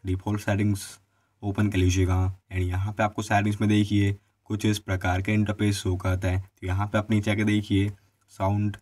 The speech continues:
and वाइब्रेशन सेटिंग्स पे and यहाँ पे आपको नीचे में देखिए रिंगटोन ऑप्शन पे क्लिक कीजिएगा। तो यहाँ पे आपको देखिए सिस्टम रिंगटोन्स में आपको कुछ रिंगटोन दी आती, तो यहाँ से आप सिलेक्ट करके रिंगटोन सेट कर सकते।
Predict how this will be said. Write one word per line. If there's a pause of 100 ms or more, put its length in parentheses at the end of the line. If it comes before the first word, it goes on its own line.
(380)
and
वाइब्रेशन
सेटिंग्स
पे
and
यहाँ
पे
आपको
नीचे
में
देखिए (760)
रिंगटोन (120)
ऑप्शन
पे
क्लिक
कीजिएगा।
तो
यहाँ
पे
आपको
देखिए (400)
सिस्टम
रिंगटोन्स
में (200)
आपको
कुछ (380)
रिंगटोन
दी
आती,
तो
यहाँ
से
आप
सिलेक्ट
करके (420)
रिंगटोन
सेट
कर
सकते।